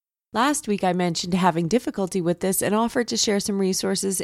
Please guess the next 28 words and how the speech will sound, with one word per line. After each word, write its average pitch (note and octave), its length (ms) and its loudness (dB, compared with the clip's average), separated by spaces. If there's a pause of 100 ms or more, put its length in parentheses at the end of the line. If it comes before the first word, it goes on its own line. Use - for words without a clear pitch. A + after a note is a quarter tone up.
if - 100 -6
I F3+ 80 2
didn't F#3 260 2
actually G#3 420 0
get F3+ 160 0
a F3+ 40 0
company E3+ 440 -2
to D#3 60 -2
interview. F3+ 520 0 (600)
Well, G3 260 4
when G3 160 2
it - 100 -2
rains, C4 300 0
it - 140 -6
pours, F#3+ 340 0
and F3+ 80 -2
I F3 80 0
now F#3 220 0
have G3+ 180 -2
a E3+ 60 -4
few C4 200 -2
months G#3 280 2
of D#3+ 80 0
upcoming D#3+ 600 0
veteran E3 380 4
organizations D3+ 800 0
to D#3+ 100 -2
feature. - 460 -4